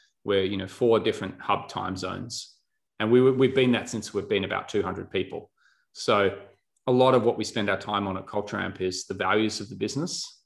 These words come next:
You know, how, how do they guide what we do and how we operate? And then one of those values, so the first one is have the courage to be vulnerable, which really sets the tone for the type of culture that we want. And then the fourth value is actually amplify others. And so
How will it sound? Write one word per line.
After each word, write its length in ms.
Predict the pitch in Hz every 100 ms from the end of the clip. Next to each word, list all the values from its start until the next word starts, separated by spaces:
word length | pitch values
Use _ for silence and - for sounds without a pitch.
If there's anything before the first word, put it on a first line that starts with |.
| -
You 100 | 104
know, 80 |
how, 200 | 95 101
how 200 | 92 90
do 80 | 107
they 160 | 92 95
guide 400 | 95 95 95 98 - _
what 140 | -
we 80 | 101
do 200 | 98 98
and 100 | 92
how 120 | 95
we 100 | 95
operate? 340 | 98 - 110 - - _ _ _ _ _
And 220 | - 110 110
then 460 | 107 104 101 - _ _ _ _ _ _
one 260 | 127 123 127
of 100 | 117
those 180 | 110 90
values, 340 | 107 95 92
so 240 | - 95 95 -
the 80 |
first 300 | 104 143 139
one 100 | 135
is 80 | 107
have 140 | - 98
the 80 | 101
courage 320 | 104 98 -
to 80 | 104
be 80 | 95
vulnerable, 600 | 92 110 131 175 208 - -
which 200 | 107 -
really 320 | 107 104 95
sets 500 | - - 98 - -
the 80 | -
tone 340 | - 95 101
for 120 | 101
the 80 | -
type 360 | - - 98 -
of 120 | -
culture 280 | - - 131
that 80 |
we 100 | 123
want. 240 | 123 156 185 _ _ _
And 120 | 117 113
then 120 | 113
the 60 |
fourth 300 | 110 175 190
value 200 | 165 104
is 100 | 98
actually 240 | 101 - -
amplify 420 | 110 98 92 101 95
others. 420 | 92 87 - -
And 120 | 104 101
so 360 | - 101 95